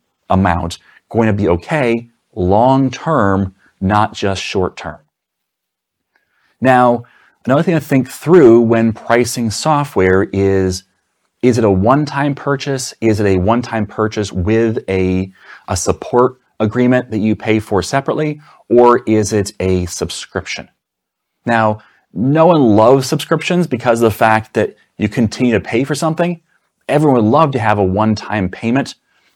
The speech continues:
that pays for everything. The problem is that that doesn't, again, support you long-term. So if you are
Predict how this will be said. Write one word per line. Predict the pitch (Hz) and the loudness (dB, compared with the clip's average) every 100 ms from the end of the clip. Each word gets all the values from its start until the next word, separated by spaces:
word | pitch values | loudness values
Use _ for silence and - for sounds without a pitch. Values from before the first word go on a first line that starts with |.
| - | -4
that | - - | -4 -2
pays | 117 117 | -2 -2
for | 98 | 0
everything. | 107 135 165 165 - _ _ _ - | 0 0 -2 -6 -10 _ _ _ -6
The | 117 | -6
problem | - 127 139 147 123 | 0 0 2 0 0
is | 113 113 110 104 _ _ _ | 2 2 0 -4 _ _ _
that | 104 104 | -8 -2
that | 120 123 101 | -2 -2 -2
doesn't, | 110 117 123 117 - - | 2 2 2 -4 -6 -6
again, | 95 135 127 117 | -2 2 2 0
support | 113 117 - 143 156 101 | -2 -8 -4 2 2 2
you | 107 110 | 0 2
long-term. | 101 104 104 139 131 80 _ _ _ - | 2 0 0 -2 -2 -2 _ _ _ -10
So | - 127 | 0 2
if | 110 | 2
you | 110 147 156 - | 0 4 4 4
are | 120 120 120 117 | 4 4 4 0